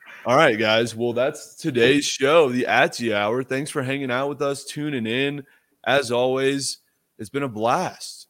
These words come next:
Uh, this show is brought to you by the one and only Book It Sports app. Go download it for free on the Apple App Store and Google Play, Play Store. Best decision you'll ever make. Google Play,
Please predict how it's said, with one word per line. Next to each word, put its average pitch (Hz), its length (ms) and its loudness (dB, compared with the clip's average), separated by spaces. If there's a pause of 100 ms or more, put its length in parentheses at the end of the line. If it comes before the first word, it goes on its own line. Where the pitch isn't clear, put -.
Uh, 104 280 -4
this 113 120 -6
show 143 220 0
is 135 100 -2
brought 123 340 0
to - 100 -12
you 127 60 -8
by 120 200 0
the 120 80 -2
one 143 180 -4
and 147 80 -6
only 117 160 -4
Book 104 200 -8
It 101 80 -14
Sports 151 400 -6
app. 135 240 0 (500)
Go 160 200 4
download 160 400 0
it 135 40 -8
for 139 120 -12
free 151 260 -4
on 139 80 -4
the 135 140 -4
Apple 131 260 -4
App 127 160 -2
Store 123 220 -6
and 113 80 -8
Google 113 240 -8
Play, 117 260 -4 (180)
Play 131 240 0
Store. 107 380 -4
Best 127 260 -4
decision 120 380 -8
you'll 110 180 -6
ever 104 160 -6
make. 131 400 -4 (400)
Google - 560 -6
Play, 110 400 -4